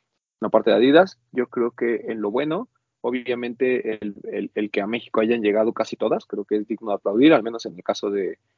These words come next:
obviamente, Nike y Adidas, que ya nos tienen acostumbrados, pero también empezamos a ver otras marcas como Salomon, como New Balance, como Vans, ¿no? Que hicieron su lucha por traer cosas para México. Está el caso de, de, por, por ejemplo, en México tuvimos Geoffrey's Goods, tuvimos Jaun, tuvimos,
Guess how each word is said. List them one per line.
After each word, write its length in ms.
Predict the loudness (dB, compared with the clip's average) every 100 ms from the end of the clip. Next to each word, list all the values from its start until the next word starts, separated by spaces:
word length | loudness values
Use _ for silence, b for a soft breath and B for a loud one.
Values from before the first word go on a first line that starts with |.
| -2
obviamente, 460 | 0 2 0 0 -2
Nike 280 | -2 2
y 20 | 2
Adidas, 340 | 4 4 4
que 120 | 0
ya 40 | -8
nos 140 | -8
tienen 160 | -10 -10
acostumbrados, 640 | -12 -4 4 6 4 0 _ _ _
pero 140 | 0 2
también 280 | 4 2 0
empezamos 300 | -2 -8 -2
a 40 |
ver 80 | 0
otras 240 | 0 -2 -4
marcas 320 | -6 -6 -16
como 160 | -16
Salomon, 480 | 2 4 4 2 -4
como 200 | -12 -12
New 160 | -8 -4
Balance, 500 | -2 -2 -4 -8 -12
como 280 | -16 -14 -10
Vans, 440 | -6 -6 -6 -12 -12
¿no? 240 | -12 -14 _ _ _ _ -2
Que 160 | 0 2
hicieron 320 | 0 -4 -4
su 140 | -2
lucha 260 | -2 0 -2
por 160 | -4
traer 380 | -4 0 2 0 _ _ _ _ _ _ _ -20 -2
cosas 280 | -2 -2 -4
para 220 | -4 -2
México. 580 | -4 -4 0 0 0 -4 _ _ _ -12
Está 240 | -2 0
el 80 | 0
caso 320 | -4 -4 0
de, 320 | 2 2 0
de, 200 | -2 -4 -2
por, 180 | -2 2
por 100 | 2
ejemplo, 140 | 2
en 60 | 0
México 240 | 0 -2
tuvimos 280 | 0 -2 0
Geoffrey's 280 | -2 -2 0
Goods, 340 | 2 2 -2
tuvimos 420 | -2 0 -2 -6 -2
Jaun, 320 | 0 0 -2
tuvimos, 640 | -2 -2 -2 -4 -6 -10